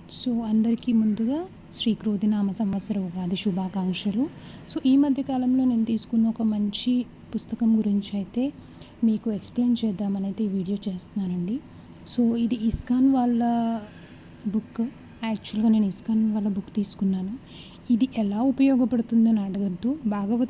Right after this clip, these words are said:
కథలు పిల్లలకు ఎక్స్‌ప్లెయిన్ చేయడానికి చాలా బాగుంటుంది. ఈ కథలు విన్న ప్రతి ఒక్క పిల్లాడిలో మంచి సద్బుద్ధి, విద్యా బుద్ధులు ఖచ్చితంగా మనం చూడొచ్చు. And moreover మనం ఇది రోజు ఒక్క పేజీ అయినా సరే చదవగలిగితే,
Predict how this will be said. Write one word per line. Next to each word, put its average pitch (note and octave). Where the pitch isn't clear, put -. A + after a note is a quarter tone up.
కథలు A3+
పిల్లలకు A3
ఎక్స్‌ప్లెయిన్ A#3
చేయడానికి G3+
చాలా G#3+
బాగుంటుంది. G#3
ఈ A#3+
కథలు B3
విన్న C4+
ప్రతి A3+
ఒక్క G#3+
పిల్లాడిలో A#3
మంచి A3
సద్బుద్ధి, G#3+
విద్యా G#3+
బుద్ధులు G#3
ఖచ్చితంగా C4+
మనం B3+
చూడొచ్చు. G#3+
And A#3
moreover C4
మనం A#3+
ఇది A#3
రోజు A3
ఒక్క A#3+
పేజీ A3+
అయినా C4
సరే A#3+
చదవగలిగితే, A3